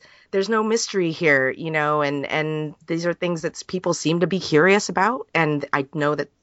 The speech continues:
I was definitely curious about, you know, how does the whole world of, like, tennis journalism, tennis writing, tennis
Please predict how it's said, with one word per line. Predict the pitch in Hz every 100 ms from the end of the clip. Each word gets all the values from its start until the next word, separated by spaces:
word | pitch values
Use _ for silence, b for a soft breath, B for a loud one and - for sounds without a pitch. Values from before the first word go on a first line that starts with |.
| -
I | 127
was | 170 180
definitely | 127 - - 127
curious | - 131 131
about, | 131 127 127 -
you | 156
know, | 151
how | 139 147
does | 170 147
the | 156
whole | 139 160 160
world | 139 139 151 151 143
of, | 139
like, | 139 135
tennis | - 143 139
journalism, | 139 135 135 135
tennis | 127 131 123 139
writing, | 143 151 143 135 131 127
tennis | - 135 127